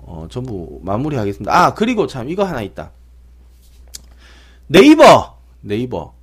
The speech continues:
어, 네이버. 네이버. 추천주를 제가 분명히 드렸어요. 어, 네이버 이거 추천하라고. 제가 여기 보시면은,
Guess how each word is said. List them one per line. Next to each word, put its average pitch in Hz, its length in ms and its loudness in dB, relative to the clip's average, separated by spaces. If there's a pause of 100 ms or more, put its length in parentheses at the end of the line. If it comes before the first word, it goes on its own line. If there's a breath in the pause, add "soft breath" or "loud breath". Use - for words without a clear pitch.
(180)
어, 69 240 -20
네이버. 90 480 -12 (520)
네이버. 85 440 -18 (640 soft breath)
추천주를 208 840 2
제가 214 160 0
분명히 214 320 -4
드렸어요. 170 880 0
어, 95 260 -12
네이버 151 340 -2
이거 120 140 -2
추천하라고. 117 920 -6
제가 120 160 -10
여기 120 100 -6
보시면은, 113 840 -12